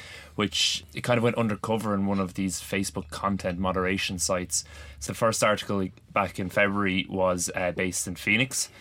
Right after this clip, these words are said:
and, uh, he's after publishing a new one in the last few weeks that's based in another site in Tampa, Florida. And really what he does is he's, he interviews a few people who work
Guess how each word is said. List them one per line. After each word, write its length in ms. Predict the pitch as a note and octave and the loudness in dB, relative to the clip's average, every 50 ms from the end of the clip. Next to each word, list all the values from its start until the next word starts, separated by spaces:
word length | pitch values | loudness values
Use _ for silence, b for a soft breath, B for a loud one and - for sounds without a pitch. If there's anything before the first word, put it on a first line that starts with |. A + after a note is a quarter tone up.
| B B B B B B B B | B B B B B B B B
and, 340 | - F#2+ F#2+ G2 F#2 F#2 - - | -2 0 0 0 0 -2 -2 -2
uh, 80 | G#2+ G2+ F#2+ | -4 -4 -2
he's 220 | - G2+ G#2 G2+ G#2+ | -4 -4 0 2 2
after 260 | G#2 G2 - - G2 | 2 2 0 -4 -8
publishing 500 | - - - A2+ G#2 G2+ G2 - G#2+ G2 | -8 -4 -4 -2 -2 -2 -2 -2 -2 0
a 40 | F#2+ | 0
new 240 | F#2+ G2 G#2 G#2+ | 0 0 0 0
one 180 | G#2+ G2 F#2+ F#2+ | 0 0 0 0
in 80 | F#2 F#2 | -2 -2
the 60 | F#2+ | 0
last 280 | F#2 F#2 F2+ F2+ - - | 0 0 0 0 -2 -6
few 100 | - F#2 | -6 -4
weeks 240 | F#2 F#2 F2+ - - | -4 -4 -6 -4 -6
that's 160 | F#2+ F#2 - | -6 -6 -4
based 400 | - G#2 F#2+ F#2+ F#2+ - - G2 | -2 -2 -2 0 0 -2 -2 -2
in 80 | F#2 | -2
another 480 | F#2 F#2+ G2+ G2+ F#2+ G2+ G2 G2 F#2+ G2 | -2 0 0 2 2 4 4 4 2 2
site 480 | - - - G2 F#2 G2 F#2+ - - - - - | 0 0 2 2 2 2 0 -2 -6 -10 -10 -6
in 220 | - F#2+ F#2 F2+ | -4 -4 -4 -4
Tampa, 320 | - - G#2 F#2+ F2+ G#2+ | -2 -2 -2 0 0 -2
Florida. 420 | G#2+ - A2 G#2+ G#2 G2+ G2 F#2+ - - - - - _ _ _ _ _ _ - | -2 2 4 4 6 6 4 4 2 -2 -10 -20 -20 _ _ _ _ _ _ -2
And 120 | A#2 A2+ | 2 4
really 360 | A2+ B2 B2+ B2 B2 A#2+ A2 G#2+ G2 - | 6 6 6 6 6 4 4 2 0 -4
what 420 | G2+ G#2 - A2+ A#2+ A#2 A#2 A2+ | -10 -10 -6 2 4 6 6 6
he 80 | A2 G2+ | 4 2
does 320 | F2 G#2+ G#2+ A2 G2+ G2 | 2 2 2 2 2 2
is 280 | G2+ F#2+ F#2 F2+ - - | 0 0 0 -2 -4 -6
he's, 280 | - G#2 G2+ F#2 - | -6 -4 -4 -4 -4
he 200 | - - G#2+ G2+ | -4 -2 0 0
interviews 380 | G#2+ G#2+ G#2 G#2 G2 G#2 G2 F#2+ | 0 0 0 0 0 0 -2 -2
a 40 | F#2+ | -2
few 180 | - G#2+ G2 | -2 -4 -2
people 260 | - G#2+ G2+ - G2+ | -2 -2 -4 -2 -2
who 60 | G2 F#2 | -2 0
work 420 | F#2+ G2 G2+ G#2 - - - - | 4 4 4 2 2 -6 -14 -18